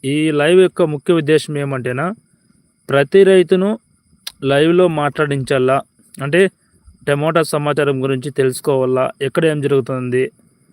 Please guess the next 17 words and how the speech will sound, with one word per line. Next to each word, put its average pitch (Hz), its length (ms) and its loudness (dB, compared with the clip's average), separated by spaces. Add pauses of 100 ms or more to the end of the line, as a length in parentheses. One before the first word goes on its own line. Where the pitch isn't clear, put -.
(240)
అంటే 147 140 0
మదనపల్లిలో 151 540 0
ఏం 143 160 0
జరుగుతున్నది, 127 600 -2
కోలార్లో 147 460 0
ఏం 135 140 -2
జరుగుతున్నది, 131 540 -2
వడ్డిపల్లిలో 143 600 -2
ఏం 135 120 -4
జరుగుతున్నది, 131 640 -4 (3250)
so 151 440 2 (1040)
మహారాష్ట్రలో 147 680 -2
ఏం 143 240 -2
జరుగుతుంది, 131 540 -2 (1000)
ఛత్తీస్గఢ్లో 160 500 0
ఏం 143 220 2
జరుగుతున్నది 131 680 -2